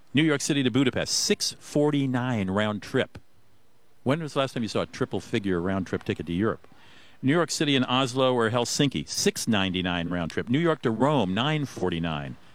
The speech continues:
Miami to Zurich, seven ninety-nine. Miami to Warsaw, eight forty-nine. Chicago to Copenhagen, seven forty-nine.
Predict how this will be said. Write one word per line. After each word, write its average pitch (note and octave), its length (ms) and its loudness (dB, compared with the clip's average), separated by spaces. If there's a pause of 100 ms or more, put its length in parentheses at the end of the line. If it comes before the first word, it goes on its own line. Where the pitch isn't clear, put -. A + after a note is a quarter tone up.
(340)
Miami D3+ 300 2
to C#3 80 4
Zurich, A#2+ 260 2
seven D#3 460 2
ninety-nine. E2+ 560 0
Miami C3 300 2
to C#3+ 100 4
Warsaw, D3+ 480 2
eight E3+ 160 2
forty-nine. F2+ 540 -2
Chicago D3+ 380 0
to C#3+ 80 0
Copenhagen, G2+ 600 0
seven F3 340 2
forty-nine. F2+ 580 0